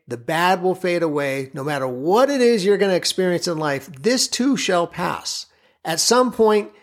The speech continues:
you'll be onto something else. So all the discomfort you feel, whether it's right now or tomorrow or next week,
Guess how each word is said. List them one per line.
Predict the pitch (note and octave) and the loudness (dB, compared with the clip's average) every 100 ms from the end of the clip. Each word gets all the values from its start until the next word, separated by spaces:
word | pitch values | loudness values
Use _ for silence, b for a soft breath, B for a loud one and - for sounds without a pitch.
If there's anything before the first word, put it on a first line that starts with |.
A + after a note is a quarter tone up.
| b b | b b
you'll | E3+ E3+ | 0 4
be | E3+ | 4
onto | E3+ F3+ | 4 4
something | E3 F3+ D#3 C#3+ B2 | 2 0 -2 -4 -6
else. | A2 - - - b b | -8 -8 -10 -10 b b
So | - D#3+ | -8 0
all | D#3 A#3 | 2 4
the | D#4+ | 2
discomfort | D4 C4+ - A3+ A3 E3+ | 0 -2 2 2 2 0
you | D#3+ | 0
feel, | D3 D3 A#2+ A2+ B2 _ _ _ _ | -6 -4 -6 -6 -12 _ _ _ _
whether | D#3+ B2+ B2+ | -4 -4 -2
it's | A#2+ - | -6 -4
right | B2+ B2+ | -4 -2
now | E3 A3 A3 F#3 | 2 4 4 2
or | A#2 A2+ | 0 -4
tomorrow | - C3 F3+ G#3+ | -8 -2 2 4
or | D#3 | 2
next | C3+ C#3+ - | -2 -6 -2
week, | F3 D3+ | -4 -4